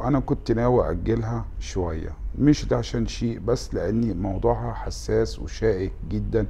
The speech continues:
وبيصيب ناس كتير بالريبة والشك. إيه هو الجن العاشق؟ وبعد اللايف بتاع امبارح طلعت الكتب اللي عندي،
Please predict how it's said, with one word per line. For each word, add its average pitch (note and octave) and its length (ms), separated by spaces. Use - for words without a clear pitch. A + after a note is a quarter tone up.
وبيصيب G2 840
ناس B2 240
كتير A2+ 480
بالريبة F2+ 520
والشك. - 560
إيه B2 160
هو A#2 400
الجن F2+ 380
العاشق؟ D2 420
وبعد C#3+ 320
اللايف B2+ 400
بتاع G2+ 240
امبارح A2 520
طلعت C#3 360
الكتب G#2+ 360
اللي F#2+ 140
عندي، A2 320